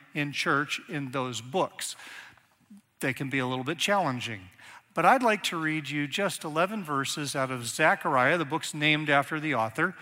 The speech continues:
Zechariah chapter one, verses seven through seventeen. Follow along with me.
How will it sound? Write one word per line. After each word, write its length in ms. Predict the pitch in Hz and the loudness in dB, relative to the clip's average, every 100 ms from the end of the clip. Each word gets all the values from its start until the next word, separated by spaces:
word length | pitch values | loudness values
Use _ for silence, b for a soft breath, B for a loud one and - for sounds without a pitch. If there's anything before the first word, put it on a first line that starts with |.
| B B B - | B B B -4
Zechariah 600 | 127 190 202 185 170 170 | 4 4 6 4 6 2
chapter 420 | - 170 170 196 | 2 2 2 0
one, 300 | 156 139 143 | -4 -2 -2
verses 320 | 135 123 156 | -2 -4 -4
seven 420 | - 160 139 143 135 | -4 -2 -2 -2 -6
through 420 | - 135 127 123 | -4 -4 -4 -6
seventeen. 600 | - 143 123 117 127 107 | -6 -4 -6 -8 -8 -10
Follow 360 | - 220 196 | -2 0 0
along 300 | 131 120 120 | 0 0 0
with 180 | 120 117 | -4 -6
me. 180 | 151 185 | -4 -6